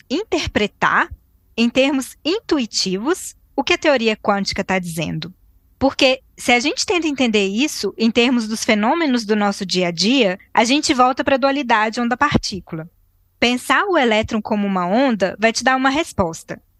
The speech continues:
E pensar o elétron como uma partícula vai te dar outra resposta.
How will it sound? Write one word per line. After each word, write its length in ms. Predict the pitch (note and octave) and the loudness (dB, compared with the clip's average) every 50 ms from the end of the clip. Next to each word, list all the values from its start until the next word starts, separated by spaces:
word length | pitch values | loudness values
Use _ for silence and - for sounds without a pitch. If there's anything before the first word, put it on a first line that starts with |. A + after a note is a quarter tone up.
| _ _ | _ _
E 80 | - B3 | -4 -2
pensar 400 | - F4 F4+ F4 - - A#3 A3+ | 0 0 0 0 2 2 2 4
o 80 | G#3+ | 4
elétron 320 | G#3+ G3 F#3+ G3 - G3+ F#3 | 2 0 0 -2 -4 -6 -6
como 180 | - G3 F#3+ | -6 -4 -4
uma 160 | F#3 F#3 F#3 | -4 -4 -4
partícula 640 | F3+ - F3+ E3+ - - - B3 C#4 D4+ - - F#3+ | -4 -2 0 2 2 2 2 0 0 0 0 -2 -2
vai 140 | F3 G3+ G#3+ | 0 0 0
te 120 | - - | 0 2
dar 140 | G#3 B3 - - _ | 2 2 2 2 _
outra 320 | - A3 B3 - - - D#4 | 0 0 0 0 -2 -2 -2
resposta. 680 | D#4 F4+ - - - F3 E3+ F3 - - - E3+ D#3+ | -2 -2 -4 -6 -6 -6 -6 -6 -8 -8 -8 -8 -8